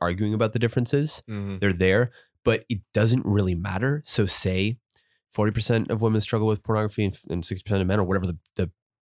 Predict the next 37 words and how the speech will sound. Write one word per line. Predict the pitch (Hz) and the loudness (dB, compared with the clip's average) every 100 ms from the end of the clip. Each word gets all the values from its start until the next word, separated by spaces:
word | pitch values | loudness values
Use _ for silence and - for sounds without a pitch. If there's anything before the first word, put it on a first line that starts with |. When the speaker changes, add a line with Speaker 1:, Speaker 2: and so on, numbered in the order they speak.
| _ - | _ -2
Speaker 1:
breakdown | 90 - 113 | 0 2 2
is, | 123 - _ | 0 -2 _
you | 98 95 | -2 0
still | - 101 | 2 2
have | 98 95 | 2 0
a | 90 | 0
massive | 90 90 - 95 | -2 -4 -4 -2
portion | 95 92 104 | -2 0 0
of | 92 | 2
women | 101 117 | 2 4
who | 107 | 2
struggle | - 107 | 2 2
with | 104 - | 0 2
pornography. | 113 117 - 135 135 - - _ _ | 0 0 0 -2 -2 -14 -20 _ _
And | 110 | 2
also, | 107 104 107 90 - | 2 4 2 0 0
porn | 101 104 | 2 2
isn't | 113 98 98 | 2 2 2
the | 98 | 2
only | 73 95 101 | 2 2 2
version | 98 107 98 | 2 2 2
of | 113 | 2
sexual | - 113 117 | 2 0 0
sin. | 113 127 135 135 | 0 0 0 -2
Like, | - 67 | -8 -8
erotica, | - 95 107 104 107 101 | -2 2 2 4 4 2
fantasy, | - 95 92 - | 0 -4 -4 -4
like, | 82 82 | -6 -6
there | - 92 | -8 -4
can | 92 | -4
be | |
fiction | 90 98 - 98 | -2 -4 0 0
that's | 87 - - - _ _ _ | 0 -4 -8 -16 _ _ _
every | 90 95 | -4 -2
bit | 87 92 | -2 -2
as | 90 | -2
bad. | - 90 107 | -2 0 0